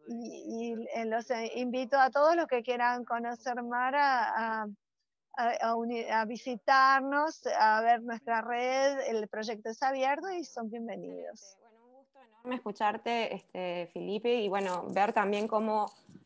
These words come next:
Speaker 2: este, mm, trabajan para pensar la conectividad poniendo las comunidades al centro. Eso realmente, este, es una característica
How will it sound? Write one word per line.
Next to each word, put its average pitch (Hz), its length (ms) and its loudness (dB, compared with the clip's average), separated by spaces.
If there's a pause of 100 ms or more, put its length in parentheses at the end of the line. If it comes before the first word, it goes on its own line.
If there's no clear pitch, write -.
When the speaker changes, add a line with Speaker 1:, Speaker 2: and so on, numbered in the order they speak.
Speaker 2:
este, 180 840 4
mm, 170 560 -6
trabajan 208 600 4
para 185 380 4
pensar 190 440 2
la 208 100 4
conectividad 185 720 2
poniendo 190 320 0
las 190 120 -2
comunidades 175 460 -4
al 170 120 -8
centro. 180 600 -2
Eso 175 420 -8
realmente, 180 640 0
este, 175 420 -10
es - 560 -8
una 185 120 -4
característica 180 840 0